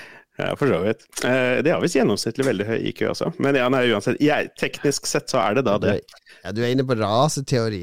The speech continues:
Speaker 2: nå, da. Altså, og, og det er jo, folk fra Kenya vinner jo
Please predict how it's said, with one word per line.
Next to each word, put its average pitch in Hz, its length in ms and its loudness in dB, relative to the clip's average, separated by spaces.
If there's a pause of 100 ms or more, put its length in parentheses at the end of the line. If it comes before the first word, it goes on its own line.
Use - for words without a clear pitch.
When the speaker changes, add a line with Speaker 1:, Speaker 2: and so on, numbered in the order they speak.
Speaker 2:
nå, 67 160 -12
da. 65 140 -10 (180)
Altså, - 320 -10
og, 73 760 -6
og 95 120 -6
det 107 80 -4
er 110 220 0
jo, 104 500 0
folk 123 320 -4
fra 110 140 0 (100)
Kenya 123 480 -2
vinner 117 300 0
jo 98 80 0